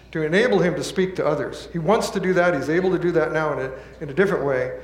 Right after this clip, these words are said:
and to speak and show forth the praise of the Lord. More and more, I believe that is what should come out of our mouths. The praise of God. It should be an awe and a thankfulness that we have been delivered from the penalty of our sin, from the burden of our sin.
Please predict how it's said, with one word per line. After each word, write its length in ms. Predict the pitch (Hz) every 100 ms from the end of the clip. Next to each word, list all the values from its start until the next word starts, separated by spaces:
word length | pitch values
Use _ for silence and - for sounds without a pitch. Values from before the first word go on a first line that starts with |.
| - - - -
and 200 | 156 147
to 100 | 151
speak 380 | - 214 208 185
and 100 | 147
show 160 | 190
forth 300 | 185 175 165
the 60 | 160
praise 320 | - 156 143
of 60 | 135
the 60 |
Lord. 300 | 135 120 113 - - - - - - - 170
More 220 | 202 196
and 100 | 175
more, 560 | 196 185 170 160 - - -
I 60 | 156
believe 280 | 170 165 143
that 220 | 180 185
is 160 | 170
what 240 | - 202 202
should 300 | - 233 -
come 160 | 190
out 220 | 160 165 156
of 80 |
our 180 | 139 127
mouths. 420 | 127 104 - - - - - - - - - - - - - - - - 139
The 60 |
praise 220 | 175 160
of 120 | 139 127
God. 240 | 120 117
It 140 | 127
should 160 | - 160
be 80 | 151
an 80 | 131
awe 580 | 160 156 165 165 165 - -
and 100 | 139
a 60 | 143
thankfulness 800 | 175 180 180 175 165 160 - - - -
that 100 | 147
we 120 | 165
have 80 | 180
been 100 | 165
delivered 420 | 156 165 160 147
from 120 | -
the 80 | 143
penalty 340 | 127 170 147 139
of 100 | 131
our 320 | 123 127 -
sin, 300 | - 147 123 - - -
from 140 | - 139
the 60 |
burden 280 | 147 175 175
of 120 | 131
our 100 | 123
sin. 260 | 120 139